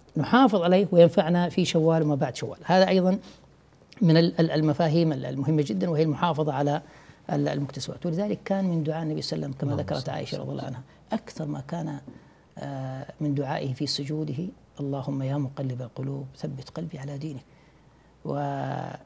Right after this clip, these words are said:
Speaker 1: يكون من ال-، ال-، المفاهيم العظيمة جدا مفهوم إيمانا واحتسابا. أستاذ عبد العزيز، لا يخفى عليك النبي صلى الله عليه وسلم ذكر، آه، هذين الشرطين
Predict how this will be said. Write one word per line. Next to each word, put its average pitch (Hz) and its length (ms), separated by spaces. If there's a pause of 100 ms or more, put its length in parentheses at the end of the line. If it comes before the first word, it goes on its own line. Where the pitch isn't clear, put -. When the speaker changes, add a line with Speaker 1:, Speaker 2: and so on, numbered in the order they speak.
(1200)
Speaker 1:
يكون 262 340
من 240 280
ال-، 196 140
ال-، 180 140 (480)
المفاهيم 170 580
العظيمة 160 640
جدا 165 400 (520)
مفهوم 170 640
إيمانا 165 340
واحتسابا. 135 460 (1300)
أستاذ 220 180
عبد 175 140
العزيز، 165 640
لا 165 140
يخفى 147 180
عليك 151 260
النبي 143 160
صلى - 140
الله 143 120
عليه 139 100
وسلم - 560
ذكر، 196 300 (520)
آه، 139 280 (100)
هذين 151 800 (380)
الشرطين 170 680